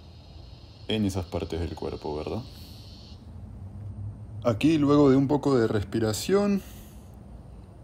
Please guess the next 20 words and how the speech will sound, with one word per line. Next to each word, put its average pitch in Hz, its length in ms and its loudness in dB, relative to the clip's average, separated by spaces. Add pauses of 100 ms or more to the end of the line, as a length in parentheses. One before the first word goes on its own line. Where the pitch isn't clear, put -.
(340)
bajo 120 280 2
la 107 160 2
cabeza 147 640 4 (500)
y 107 120 -4
la 101 100 0
implanto 117 580 0 (420)
contra 95 360 0
el 92 180 0
gras, 135 500 0 (1080)
que 92 260 2
es 95 200 0
una 101 180 0
forma 101 400 2
de 95 120 2
conectarse 92 720 0
con 92 180 -4
la 90 60 -2
naturaleza, 92 800 0 (800)
con 90 300 -2
Dios 135 480 4